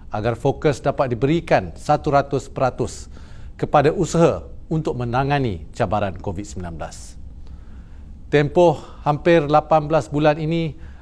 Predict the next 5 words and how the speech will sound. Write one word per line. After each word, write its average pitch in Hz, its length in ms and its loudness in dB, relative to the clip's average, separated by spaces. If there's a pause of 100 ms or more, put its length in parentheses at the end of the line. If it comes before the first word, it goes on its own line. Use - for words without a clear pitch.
(160)
adalah 151 400 4
tempoh 147 560 0
yang 143 320 2
amat 156 320 2
mencabar. 104 640 -4